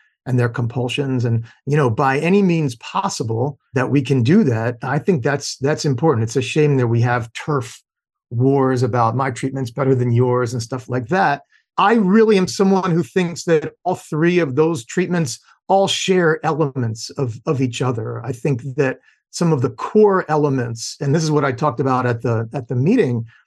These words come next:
uh, some of those core elements, first of all, you gotta have a therapist who believes in what they're doing, who understands what they're doing, has some, you know, uh, conceptual understanding of, of,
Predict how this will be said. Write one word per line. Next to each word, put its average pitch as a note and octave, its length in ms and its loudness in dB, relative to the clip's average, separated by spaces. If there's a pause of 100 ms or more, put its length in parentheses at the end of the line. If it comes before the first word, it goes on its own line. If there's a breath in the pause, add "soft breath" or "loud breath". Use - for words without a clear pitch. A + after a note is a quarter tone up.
(320 soft breath)
uh, D3 140 -2
some A3 260 2
of A3 80 2
those F#3 220 2
core F3+ 320 0
elements, D#3 420 0
first A#3 340 0
of F3 120 -4
all, D3+ 100 4
you C#3 100 0
gotta D3+ 260 0
have C3 180 -4
a A#2 40 -2
therapist C3+ 640 -2
who D3 80 0
believes C3 640 2
in D#3 160 2
what C#3 220 -2
they're A#2+ 180 0
doing, A2+ 420 -8 (640)
who D3+ 220 0
understands E3 880 0
what D3 180 0
they're C#3+ 140 2
doing, B2+ 340 0
has C3+ 240 -4
some, C3 400 -2
you C#3+ 80 0
know, A2 280 -2 (320 soft breath)
uh, A#2+ 180 -8
conceptual C#3+ 720 0
understanding B2+ 720 -2
of, A#2 200 -4
of, G#2+ 320 -12